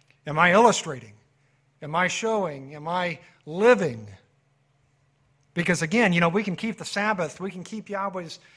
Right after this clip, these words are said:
you know, we can observe the, the feast days, we can pronounce Yahweh's name just, we can do all these things just right. And yet, if we have a deficiency in this,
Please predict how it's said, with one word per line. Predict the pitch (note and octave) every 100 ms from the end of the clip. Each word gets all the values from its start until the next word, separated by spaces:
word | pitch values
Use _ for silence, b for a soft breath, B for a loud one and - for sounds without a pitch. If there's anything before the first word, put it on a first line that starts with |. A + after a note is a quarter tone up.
| b
you | E3+
know, | D#3+
we | G3+
can | F#3+
observe | E3 G3+ G#3+ - b b b b _
the, | D3+ D#3
the | D3+
feast | C3+ A3 A3+
days, | - F3+ D#3
we | G3
can | F#3+ D#3+ b b _
pronounce | E3+ F3+ G#3+ F#3+
Yahweh's | G3+ G#3 G3 E3
name | G#3 G3+
just, | F#3 F3
we | G3+
can | F#3
do | F3 G3+
all | G#3+
these | G#3+ G3 -
things | G#3+ G3 - b -
just | F#3+ A3+ -
right. | F#3+ D#3+ G#2+ _ _ _ _ _ _ _ _ _ _ _ _ _ _ _ _ _ _ _ _ _ _ _ _
And | D#3 E3
yet, | G#3
if | G3+ -
we | G#3+
have | G3+ F3
a |
deficiency | D3+ C#3 A3+ - E3 - F3
in | D3+
this, | D#3 G#3 C#3+ C3+ -